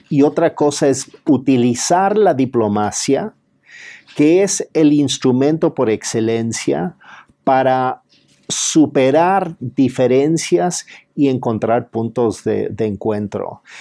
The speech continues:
Y, pues, no es lo de Marcelo. Marcelo es un hombre de partido y de contrapunto. De hecho, creo que hay algo desafortunado en todo esto, y es que Marcelo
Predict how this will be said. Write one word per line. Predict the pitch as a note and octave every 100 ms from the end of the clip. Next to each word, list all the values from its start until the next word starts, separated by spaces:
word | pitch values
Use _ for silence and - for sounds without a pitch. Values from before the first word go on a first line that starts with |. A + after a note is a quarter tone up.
| - -
Y, | C#3+ B2 A#2 A2
pues, | - G#2+ - - D#3+
no | C#3+ B2+ C#3 C3+
es | B2+ C3 C3 -
lo | A2+ G#2
de | G2+ G#2+
Marcelo. | A#2+ - G3+ B3+ G#2
Marcelo | G#2 - - A2 A2 C#3 D3+ C#3+ - - -
es | A2 -
un | A2+
hombre | G#2+ G#2+ A2
de | G#2+
partido | - G2+ - A2 A2+ D3
y | A#2+ F#2+
de | G2+
contrapunto. | - G#2+ G2 G#2 - E3+ G3+ - - - _ - - -
De | - A#2+ F#3
hecho, | G#3 - G3+ F#3+ - _
creo | - C#3 D#3 D3+
que | A#2+
hay | A#2 B2+
algo | A#2+ A#2+ A#2+ C3+ A#2
desafortunado | A2 - G#2+ - A2 - G#2+ A2 C3 C#3+
en | G#2 F#2
todo | G#2+ A2 B2
esto, | G#2 - - G3
y | G#2 G#2+
es | A2
que | - C3
Marcelo | G#2 G2 - A2 C3 D#3 A2